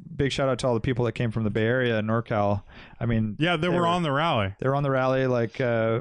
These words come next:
Speaker 1: Croc and, uh, Porsche Hobbyist and Odile and, uh,
Speaker 2: Brendan,
Speaker 1: Brendan. Um,
Speaker 2: Sean Grimes.
Speaker 1: That's right. And then, uh, Chef Malone sighting, and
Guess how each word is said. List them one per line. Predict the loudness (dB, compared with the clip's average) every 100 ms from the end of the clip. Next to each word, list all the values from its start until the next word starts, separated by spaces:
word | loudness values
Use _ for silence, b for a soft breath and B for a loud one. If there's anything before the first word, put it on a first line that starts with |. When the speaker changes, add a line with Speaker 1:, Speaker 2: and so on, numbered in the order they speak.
| -4
Speaker 1:
Croc | -4 0 2 2 0 -4 -6
and, | -2 0 0 0 0
uh, | 0
Porsche | 0 -2 0 -2
Hobbyist | 0 2 0 0 -2
and | 0
Odile | 0 0 2 2 0 -2 -4
and, | -2 -2 -4 -4
uh, |
Speaker 2:
Brendan, | -2 0 0
Speaker 1:
Brendan. | 2 2 2 2 0 -4 B B B B B
Um, | -2 0 -2 -2
Speaker 2:
Sean | -2 0
Grimes. | 0 0 0 0 0 -2 -4 -6
Speaker 1:
That's | -4 -2
right. | 0 0 -2 -8
And | -4 -2
then, | -2 0
uh, | 0 2 0 -4 -8
Chef | -4 -2 0
Malone | 2 2 0
sighting, | -2 0 2 2 0 0 0
and | 0 2 0